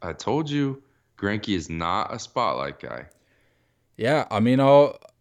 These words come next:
Speaker 2: I'll give it to the Bays fans. I mean, all, all eleven thousand of 'em really got into his head today. I mean,
Speaker 1: Was that really the number?
Speaker 2: No, Nate, it wasn't eleven thousand, but
Speaker 1: It was like twenty-five.
Speaker 2: they were showing,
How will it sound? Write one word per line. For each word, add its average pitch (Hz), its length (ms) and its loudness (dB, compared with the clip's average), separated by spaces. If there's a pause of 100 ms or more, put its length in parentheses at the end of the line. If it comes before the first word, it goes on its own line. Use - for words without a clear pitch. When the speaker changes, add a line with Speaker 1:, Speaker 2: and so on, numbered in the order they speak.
(280)
Speaker 2:
I'll 113 220 0
give 120 220 -4
it 139 140 -4
to 127 120 -6
the 117 100 -6
Bays 127 340 0
fans. 101 380 0
I 101 80 -4
mean, 101 260 -2
all, 117 640 2 (360)
all 110 180 4
eleven 127 280 4
thousand 127 440 2
of 110 120 0
'em 107 240 -4 (160)
really 131 460 2
got 143 220 6
into 151 180 0
his 151 140 -2
head 170 180 -2
today. 92 380 -8 (800)
I - 60 -10
mean, 101 80 -4
Speaker 1:
Was 104 100 -2
that 101 100 -2
really 95 220 -2
the 87 100 -10
number? 82 380 -10 (1200)
Speaker 2:
No, 90 420 -14
Nate, 87 240 -10
it - 60 -12
wasn't 87 260 -10
eleven 87 300 -8
thousand, 85 480 -14
but 107 440 0 (280)
Speaker 1:
It - 60 -20
was - 80 -20
like 65 120 -20
twenty-five. 73 480 -8
Speaker 2:
they 131 100 6
were 131 80 2
showing, 131 440 0